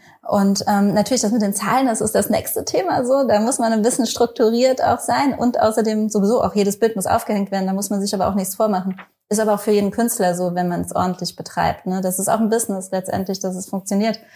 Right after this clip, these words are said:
Aber klar, ähm, manchmal ist es aber auch chaotisch. Also, <laughs> aber am Ende zählt ja das Gesamtergebnis. Es muss clean sein, die Ausstellung muss rocken und alle haben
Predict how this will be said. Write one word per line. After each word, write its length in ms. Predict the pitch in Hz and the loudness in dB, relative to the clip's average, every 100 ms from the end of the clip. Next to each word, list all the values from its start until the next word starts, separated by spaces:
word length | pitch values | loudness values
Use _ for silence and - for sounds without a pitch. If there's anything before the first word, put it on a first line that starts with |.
| - - - _ - | -20 -20 -20 _ -2
Aber 540 | 190 185 190 185 - _ _ _ _ _ 214 | 0 2 2 0 -4 _ _ _ _ _ -8
klar, 340 | - 233 190 - - | 0 2 0 -6 -6
ähm, 440 | 190 196 190 196 190 - _ | 0 2 4 2 -2 -14 _
manchmal 260 | 208 226 226 | 0 2 2
ist 80 | 220 | 4
es 100 | 208 | 2
aber 160 | 180 | 2
auch 80 | 175 | 2
chaotisch. 580 | 190 185 220 277 - - - - - | 2 2 4 2 -2 -10 -20 -18 0
Also, 300 | 214 240 240 226 220 | 2 2 0 0 2
<laughs> 180 | 233 | 4
aber 200 | 208 226 | 4 4
am 120 | 208 226 | 2 4
Ende 360 | 254 233 233 | 4 4 2
zählt 200 | 285 214 | 2 2
ja 80 | 196 | 4
das 200 | 185 190 | 2 2
Gesamtergebnis. 840 | 220 214 240 240 240 247 247 247 | 4 4 4 2 4 4 2 0
Es 220 | 233 220 233 | 0 -2 0
muss 240 | 214 214 | -2 0
clean 260 | 233 233 233 | 0 2 2
sein, 140 | 226 | 2
die 80 | - | 4
Ausstellung 460 | 233 254 220 220 | 2 2 0 0
muss 260 | 220 220 - | -2 -4 -2
rocken 300 | 233 277 214 | -2 0 0
und 80 | 190 | 2
alle 160 | 214 | 2
haben 240 | 220 214 | 2 0